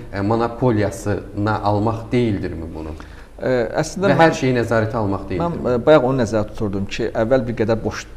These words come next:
Speaker 2: boşaltdılar hər şeyi, sonra görürlər mümkün deyil və indi başladılar yenidən sıxmağa. Valyuta dəyişmə məntəqələrinin ləğvi, mən düşünürəm ki, e, liberallıq baxımından düzgün olmayan addımdır. Amma bu gün kapital axının qarşısını almağın yollarından biridir.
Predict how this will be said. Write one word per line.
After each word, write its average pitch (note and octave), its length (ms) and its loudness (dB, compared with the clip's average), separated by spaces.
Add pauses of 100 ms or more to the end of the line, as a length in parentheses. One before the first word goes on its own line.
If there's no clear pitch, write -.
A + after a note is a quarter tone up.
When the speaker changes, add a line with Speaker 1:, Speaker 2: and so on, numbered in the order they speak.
(140)
Speaker 2:
boşaltdılar G#2+ 500 -4
hər F2+ 160 -4
şeyi, G2 160 -6
sonra A2+ 320 0
görürlər A2+ 320 0
mümkün A2 380 -2
deyil A#2+ 180 0
və A2 160 2
indi A2 200 2
başladılar A2 360 0
yenidən A2 220 -2
sıxmağa. E2+ 400 -6 (400)
Valyuta D3+ 320 4
dəyişmə C#3 260 2
məntəqələrinin A#2 480 0
ləğvi, A2+ 400 0
mən G#2+ 160 -2
düşünürəm G#2 480 -4
ki, G#2+ 160 -2 (240)
e, F#2+ 60 -4 (1040)
liberallıq A#2+ 520 2
baxımından G#2+ 540 -2
düzgün G#2 200 -4
olmayan G2 260 -2
addımdır. F#2+ 640 -4 (280)
Amma A#2+ 300 -2 (100)
bu C3 60 -2
gün B2 120 -4
kapital A#2+ 360 -2
axının A2+ 320 -2
qarşısını G#2 360 -2
almağın G#2+ 340 -2
yollarından G#2 540 -2
biridir. F#2 280 -6